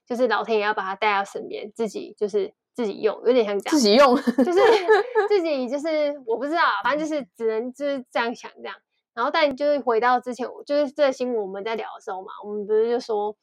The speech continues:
Speaker 1: 就是这样留下来的怎么办？
Speaker 2: 对啊，
Speaker 1: 就是
Speaker 2: 留下来的怎么办？家人啊，朋友。
Speaker 1: 对啊，
Speaker 2: 也不是说那种真的怎么办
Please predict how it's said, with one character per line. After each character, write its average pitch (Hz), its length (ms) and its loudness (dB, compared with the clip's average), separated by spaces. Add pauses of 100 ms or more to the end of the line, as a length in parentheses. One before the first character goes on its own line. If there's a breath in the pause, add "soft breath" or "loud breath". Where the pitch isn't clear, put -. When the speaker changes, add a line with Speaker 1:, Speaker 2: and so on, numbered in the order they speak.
(240)
Speaker 1:
就 233 140 -8
是 208 400 4
这 262 60 -2
样 254 120 2
留 208 140 2
下 196 140 -8
来 - 140 -10
的 - 140 -20
怎 - 140 -20
么 - 140 -20
办？ - 120 -6 (720)
Speaker 2:
对 285 140 4
啊， 185 300 4
Speaker 1:
就 - 0 -
是 170 60 0
Speaker 2:
留 175 120 4
下 233 140 0
来 165 100 2
的 143 140 -6
怎 - 120 -18
么 - 140 -16
办？ 120 180 -8
家 170 240 -6
人 160 220 -8
啊， 95 80 -8
朋 160 180 -14
友。 98 300 -14 (160)
Speaker 1:
对 233 80 -6
啊， 190 180 -8
Speaker 2:
也 - 80 0
不 285 80 4
是 339 60 6
说 339 200 4
那 349 100 4
种 220 100 4
真 262 160 0
的 240 80 4
怎 170 140 -8
么 139 100 -6
办 - 260 -2